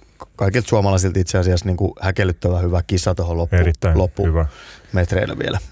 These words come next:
Speaker 2: Kyllä. Kyllä. Korhonen oli kahdeskymmenesneljäs, Pulkkanen neljäskymmenesneljäs. Tarkoitti sitä, että finaaliin matkustaa suomalaista vain Tapio Pulkkanen.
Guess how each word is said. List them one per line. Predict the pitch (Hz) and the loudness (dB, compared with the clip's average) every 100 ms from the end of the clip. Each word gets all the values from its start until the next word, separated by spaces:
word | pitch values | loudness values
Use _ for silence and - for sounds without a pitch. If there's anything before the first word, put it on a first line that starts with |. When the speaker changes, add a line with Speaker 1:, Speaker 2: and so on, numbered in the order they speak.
| - | -4
Speaker 2:
Kyllä. | 92 85 80 - - - - - - - - - | 0 2 2 -2 -14 -20 -20 -20 -20 -20 -12 -2
Kyllä. | 98 90 82 | 2 2 2
Korhonen | - 143 127 113 | 2 2 4 2
oli | |
kahdeskymmenesneljäs, | 107 139 120 117 113 131 113 98 - | 2 0 2 0 4 4 4 0 -2
Pulkkanen | 120 107 101 98 | -2 0 2 2
neljäskymmenesneljäs. | 101 90 - 87 78 92 85 - - _ _ _ _ _ _ - | 4 2 0 -2 0 0 0 -2 -10 _ _ _ _ _ _ -6
Tarkoitti | 107 95 92 90 | -2 -2 -2 0
sitä, | 107 98 | 0 0
että | 85 95 | 0 -2
finaaliin | - 107 92 90 90 | -2 0 2 4 2
matkustaa | 98 - 107 - 101 | 0 -4 -8 -4 -2
suomalaista | 101 87 85 - 87 | 0 0 0 -2 -4
vain | 80 80 80 | -2 -4 -4
Tapio | 101 85 | -4 -2
Pulkkanen. | 80 95 - | -2 -4 -6